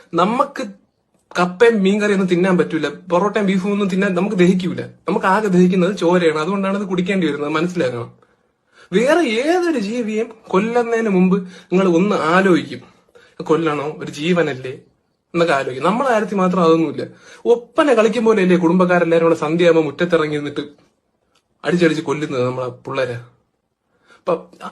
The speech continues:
എന്നിട്ട് നമ്മളെ കൊല്ലാൻ വേണ്ടി മാത്രം ഒരു പ്രത്യേക തരം ടെന്നീസ് ബാറ്റ് ഡിസൈൻ ചെയ്തത് നീയൊക്കെ. പാമ്പിനെ, വിഷവിത്തായ പാമ്പിനെ കൊല്ലാൻ പോലും ഒരു യന്ത്രം ഇതുവരെ ഉണ്ടാക്കിയിട്ടില്ല, പക്ഷെ നമ്മളെ കൊല്ലാൻ ഉണ്ടാക്കി. പിന്നെ പാമ്പ് വീട്ടിൽ കയറിയാലും അതിഥി എന്നും പറഞ്ഞ്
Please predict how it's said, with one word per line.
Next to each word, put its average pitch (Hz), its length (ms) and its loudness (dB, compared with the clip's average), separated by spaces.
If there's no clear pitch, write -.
എന്നിട്ട് 208 220 2
നമ്മളെ 226 300 0
കൊല്ലാൻ 254 440 -2
വേണ്ടി 254 200 -6
മാത്രം 233 400 -4
ഒരു 185 60 -2
പ്രത്യേക 180 400 2
തരം 247 240 6
ടെന്നീസ് 214 380 2
ബാറ്റ് 208 260 0
ഡിസൈൻ 170 260 0
ചെയ്തത് 127 220 -4
നീയൊക്കെ. 120 300 -8
പാമ്പിനെ, 208 560 0
വിഷവിത്തായ 196 680 -2
പാമ്പിനെ 226 460 0
കൊല്ലാൻ 196 360 -2
പോലും 180 320 0
ഒരു 170 120 2
യന്ത്രം 180 260 2
ഇതുവരെ 175 220 2
ഉണ്ടാക്കിയിട്ടില്ല, 147 400 -4
പക്ഷെ 175 100 -2
നമ്മളെ 180 220 0
കൊല്ലാൻ 147 260 -4
ഉണ്ടാക്കി. 117 320 -14
പിന്നെ 233 140 0
പാമ്പ് 262 340 0
വീട്ടിൽ 277 320 -2
കയറിയാലും 269 480 0
അതിഥി 240 360 0
എന്നും 240 240 0
പറഞ്ഞ് 185 340 -2